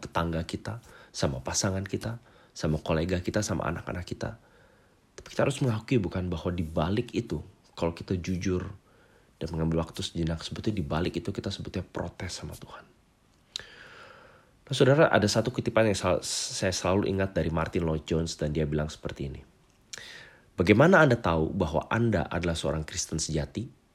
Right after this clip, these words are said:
Seorang Kristen adalah orang yang mulutnya ditutup." Injil Yesus itu begitu jujur dan terus terang. Manusia harus belajar untuk menutup mulutnya.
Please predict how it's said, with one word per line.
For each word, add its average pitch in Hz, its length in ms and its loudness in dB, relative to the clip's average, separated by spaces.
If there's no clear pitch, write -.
Seorang 156 540 2
Kristen 82 480 -2
adalah 80 400 0
orang 90 500 0
yang 85 220 -2
mulutnya 85 640 -2
ditutup." 82 400 -4
Injil 139 400 8
Yesus 98 640 0
itu - 160 -6
begitu 90 400 0
jujur 98 400 2
dan 78 160 2
terus 82 240 -2
terang. 71 240 -6
Manusia 92 640 4
harus - 400 -2
belajar 90 560 2
untuk - 240 -4
menutup 92 480 0
mulutnya. 76 400 -2